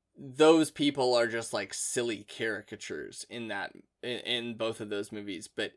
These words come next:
in this movie, the character of Yamane is, like, until we get deeper towards the end of the movie in the moral center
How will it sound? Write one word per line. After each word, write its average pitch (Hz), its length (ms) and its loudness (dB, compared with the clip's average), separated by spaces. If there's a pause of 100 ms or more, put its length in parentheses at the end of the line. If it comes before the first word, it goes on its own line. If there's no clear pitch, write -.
in 120 200 -6
this 120 280 -4
movie, 107 580 -6 (420)
the 123 100 0
character 127 440 2
of 110 60 -2
Yamane 104 720 -4 (100)
is, 110 440 -6 (100)
like, 107 520 -4 (880)
until 170 680 6
we 143 160 0
get 127 400 -2
deeper 117 560 -4
towards 117 240 -4
the 117 100 0
end 110 100 -4
of 110 60 -8
the 107 60 -4
movie 101 480 -4
in 117 160 -8
the 110 60 -6
moral 110 360 -4
center 104 600 -4